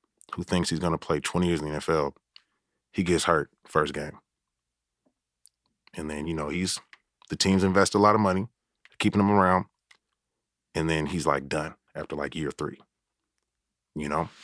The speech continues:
And so he's like, "Well, shit, you know, now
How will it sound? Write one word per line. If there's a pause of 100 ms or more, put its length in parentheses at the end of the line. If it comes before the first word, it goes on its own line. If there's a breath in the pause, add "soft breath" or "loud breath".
(140)
And
so
he's
like,
"Well,
shit, (840 loud breath)
you
know,
now